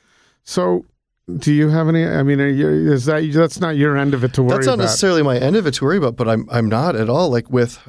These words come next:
Speaker 2: um, her, Summer's solid, you know, business with Union Pine, like, she's like, "W-, it's already there."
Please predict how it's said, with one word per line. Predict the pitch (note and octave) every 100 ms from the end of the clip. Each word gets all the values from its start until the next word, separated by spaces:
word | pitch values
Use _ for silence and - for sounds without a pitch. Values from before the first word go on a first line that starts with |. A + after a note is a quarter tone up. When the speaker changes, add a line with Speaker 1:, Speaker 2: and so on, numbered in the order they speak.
| -
Speaker 2:
um, | A2+ G#2 G#2+
her, | G#2 B2 B2+ -
Summer's | - B2 A2+
solid, | - A2 B2 G#2+ - -
you | A2+
know, | G#2
business | G2 C3+ E3+ A#2+
with | G2+
Union | A#2+ A2 G#2+
Pine, | - D3 C3
like, | G#2+
she's | - G#2+
like, | G#2 - -
"W-, | - - -
it's | A#2
already | A2+ G#2 G2
there." | F#2 F2 B2+